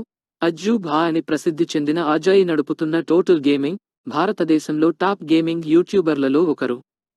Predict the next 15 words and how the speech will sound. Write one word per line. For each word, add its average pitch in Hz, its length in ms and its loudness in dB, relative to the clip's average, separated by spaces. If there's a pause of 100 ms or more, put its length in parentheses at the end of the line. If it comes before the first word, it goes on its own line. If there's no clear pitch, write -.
(400)
ప్రధానంగా 185 520 0 (160)
గరీనా, 190 300 2
ఫ్రీ 180 280 0
ఫైర్ 160 380 2
మరియు 147 300 2 (140)
పబ్జీ 196 320 0
వంటి 165 260 0
ప్రముఖ 156 380 -2
గేమ్లపై 156 540 0
దృష్టి 139 360 -4
సారించి, 139 460 -2 (440)
మొబైల్ 190 360 2
గేమింగ్పై 156 540 0
కేంద్రీకృతమై 190 800 0
ఉంది. 123 260 -2